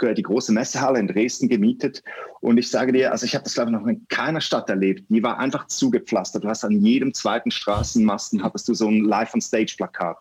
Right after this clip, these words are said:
Und trotzdem glaube ich, dass wahrscheinlich neunzig Prozent der Leute, die kommen eben nicht einfach alleine an so eine Veranstaltung, sondern die kommen,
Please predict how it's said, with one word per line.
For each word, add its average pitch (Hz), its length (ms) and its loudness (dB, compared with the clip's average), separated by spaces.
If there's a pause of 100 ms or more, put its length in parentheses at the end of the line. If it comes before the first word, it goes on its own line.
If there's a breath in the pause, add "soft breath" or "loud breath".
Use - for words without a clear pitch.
(960 loud breath)
Und 143 220 0
trotzdem 190 540 0
glaube 139 380 0
ich, - 400 0 (100)
dass 127 340 -2
wahrscheinlich 135 580 -2
neunzig 123 580 2
Prozent 131 480 -4
der 113 80 0
Leute, 120 560 0 (340)
die 120 100 0
kommen 135 360 -2
eben 123 360 2
nicht 147 320 0
einfach 127 300 -4
alleine 110 460 0
an 98 100 0
so 98 100 0
eine 92 180 -2
Veranstaltung, 90 760 -2
sondern 107 260 0
die 107 120 -2
kommen, 117 460 -4